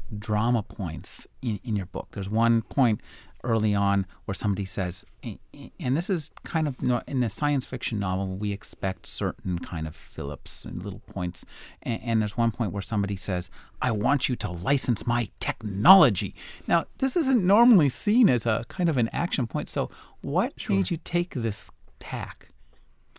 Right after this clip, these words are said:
Speaker 2: Well, I, I really wanted to write a book that seemed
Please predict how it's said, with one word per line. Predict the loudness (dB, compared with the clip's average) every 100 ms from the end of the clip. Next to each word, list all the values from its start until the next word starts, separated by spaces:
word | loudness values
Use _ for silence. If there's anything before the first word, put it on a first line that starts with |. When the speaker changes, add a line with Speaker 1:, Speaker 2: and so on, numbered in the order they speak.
| -20 -20 -20 -20 _ -20 -20 -20 -18 -10
Speaker 2:
Well, | -10 -10 -18 -12
I, | -10 -2
I | 0
really | 2 2 2
wanted | 4 6 6 6 4
to | 0
write | 4 4 4
a |
book | 0 -4 -4
that | -8 -4
seemed | -4 2 4 4 4 0